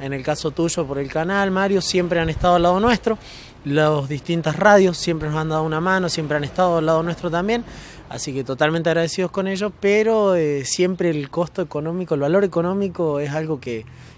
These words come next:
que siempre te va limitando a la hora de, de generar nuevas cosas, pero, eh, bueno, tenemos que ver, vamos a ver cómo va a terminar esta décima edición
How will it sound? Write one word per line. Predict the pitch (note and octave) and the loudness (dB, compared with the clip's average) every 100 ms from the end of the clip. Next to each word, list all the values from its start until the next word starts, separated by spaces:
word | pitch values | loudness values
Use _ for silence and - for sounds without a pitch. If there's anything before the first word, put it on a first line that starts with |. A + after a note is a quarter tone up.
| - | -20
que | - | -12
siempre | G#2 D#3+ D#3+ D3 | -6 -4 -2 0
te | |
va | D3 | 2
limitando | D3+ C#3 B2+ D3+ C3+ B2 | 2 -2 -2 -2 0 -2
a | A#2+ | -2
la | A2+ | -2
hora | A#2+ A#2+ A2+ | -2 -4 -6
de, | A2 F#2+ | -8 -10
de | A#2+ | -12
generar | - B2 A#2+ C3 B2+ | -10 -8 -4 -4 -4
nuevas | C#3 C3+ | -6 -8
cosas, | - C3+ C#3+ E3 D#3 - | -8 -6 -6 -6 -8 -10
pero, | A2 B2 D3+ G2+ - | -10 -8 -8 -8 -12
eh, | C#2 C2 D#2 G#2+ G#2+ | -18 -18 -18 -20 -18
bueno, | E3 - - - - - - - - | -18 -18 -20 -20 -20 -20 -20 -6 2
tenemos | A#3+ B3 | 2 4
que | F#3+ | 4
ver, | B2 | 4
vamos | C#3 F3 F3 | 2 2 2
a | |
ver | F3+ | 2
cómo | E3+ D#3+ | 2 0
va | E3 | 0
a | |
terminar | D#3+ D3 D#3 E3+ | 0 -4 -2 -2
esta | E3 - D3 C3+ B2 A#2+ | -2 -2 -2 0 -2 -2
décima | D3+ D#3+ E3 | -2 -2 -2
edición | D#3+ C#3+ G#3+ | -2 0 -2